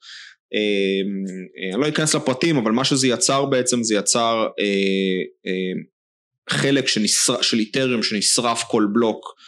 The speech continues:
ככל שה-demand עולה, אה, וגם איזשהו, אה, כמות או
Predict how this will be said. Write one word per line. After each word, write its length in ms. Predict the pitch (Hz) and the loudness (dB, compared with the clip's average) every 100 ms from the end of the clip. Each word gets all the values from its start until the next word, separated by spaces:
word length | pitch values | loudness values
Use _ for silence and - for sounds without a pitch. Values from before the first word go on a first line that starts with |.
| - - | -16 -6
ככל 260 | 117 127 120 | -2 0 2
שה-demand 840 | 123 107 95 104 117 117 113 107 | 2 2 0 2 2 2 2 -2
עולה, 280 | - 95 160 285 - _ - - - | 0 0 0 -2 -12 _ -20 -20 -6
אה, 580 | 101 104 104 104 101 101 101 101 98 - - 101 | -2 0 0 0 0 -2 -2 -4 -8 -12 -6 -2
וגם 320 | 151 160 143 | 0 0 2
איזשהו, 760 | 135 143 - 127 120 117 113 - | 2 2 2 4 4 2 0 0
אה, 480 | 107 107 104 104 101 - - | 0 0 0 0 -2 -6 -6
כמות 480 | 113 117 147 147 - - | 0 2 2 0 -6 -4
או 200 | 101 104 | 0 0